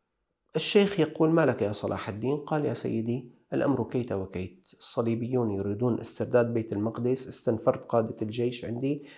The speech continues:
وجدت فيهم خورا ووهناً، فأنا مهموم لذلك." قال: "يا صلاح الدين، إنه عرض لي عارض، فإن أراه مفيداً إن شاء الله تعالى."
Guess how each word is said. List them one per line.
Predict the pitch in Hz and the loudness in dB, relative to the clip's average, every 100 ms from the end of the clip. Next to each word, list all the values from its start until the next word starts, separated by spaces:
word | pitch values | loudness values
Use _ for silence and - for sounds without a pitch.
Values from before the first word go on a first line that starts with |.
| _ | _
وجدت | 135 139 143 | -2 -2 -2
فيهم | 123 127 110 | 0 2 0
خورا | - 131 123 120 | 0 0 0 0
ووهناً، | 104 107 127 135 139 151 | 0 0 0 2 2 2
فأنا | 147 160 147 | 0 -2 0
مهموم | 143 131 147 143 101 | 0 2 4 4 2
لذلك." | 87 78 - - - _ - - - _ | -2 -4 -8 -18 -20 _ -20 -20 -20 _
قال: | - 190 | 6 8
"يا | 160 | 8
صلاح | - 139 135 135 | 6 4 2 0
الدين، | 135 139 | 0 0
إنه | 123 127 123 | 2 0 2
عرض | 107 123 113 | 2 2 0
لي | 113 | -2
عارض، | 104 113 113 110 | -2 -2 -2 -6
فإن | - 120 123 120 - | -8 -2 -2 0 2
أراه | 131 127 | 2 2
مفيداً | 120 107 131 110 | -2 -2 0 0
إن | - | -2
شاء | - 110 | -2 0
الله | 101 98 | 0 -2
تعالى." | 92 82 85 | -2 -4 -6